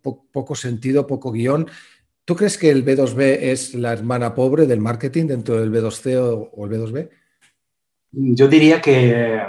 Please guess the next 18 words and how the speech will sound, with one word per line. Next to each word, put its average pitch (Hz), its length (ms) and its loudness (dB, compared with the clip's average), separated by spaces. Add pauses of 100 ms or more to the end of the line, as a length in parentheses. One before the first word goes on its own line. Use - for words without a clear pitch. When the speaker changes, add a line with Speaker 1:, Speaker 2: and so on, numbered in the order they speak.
(560)
Speaker 2:
el, 101 380 -8 (280)
el 104 120 -2
B 113 100 2
dos 120 200 2
B, 135 280 6
lo, 110 220 -4
hasta 120 200 0
hace 127 160 2
poco 135 240 0
era 131 160 0
marketing 127 420 -2
industrial, 127 720 -8 (160)
pues - 720 -10
es, - 160 -12
ha, 135 420 0
ha 123 60 -4
estado 135 400 -2
poco, 131 580 0